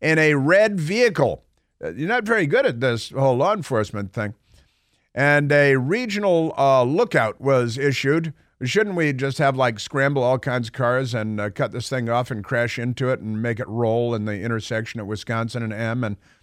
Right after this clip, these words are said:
and pull the people out of the burning vehicle to see what they were up to? Were they jihadis or were they just run-of-the-mill Democrats?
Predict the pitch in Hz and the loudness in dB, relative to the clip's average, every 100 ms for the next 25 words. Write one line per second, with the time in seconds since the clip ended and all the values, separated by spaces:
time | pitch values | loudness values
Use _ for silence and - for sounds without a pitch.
0 | _ _ _ 110 113 104 135 131 123 104 | _ _ _ -4 -4 -2 0 2 0 -2
1 | 131 117 117 117 110 95 120 123 117 107 | -2 0 0 0 -2 -2 -2 -2 -2 -2
2 | 120 120 127 120 107 104 123 117 120 117 | -4 -2 -2 -2 -2 -2 -2 -2 -2 0
3 | 113 117 127 - _ - _ 143 143 151 | -2 -2 -6 -6 _ -20 _ 0 4 4
4 | 131 156 139 139 180 226 202 139 127 127 | 4 2 4 2 2 0 0 0 0 0
5 | 120 120 131 - - _ _ _ 127 156 | 0 0 -4 -4 -14 _ _ _ 0 4
6 | 151 131 123 123 156 151 117 107 98 85 | 4 2 2 4 6 4 2 0 -2 -6
7 | 107 69 - - | -8 -8 -12 -18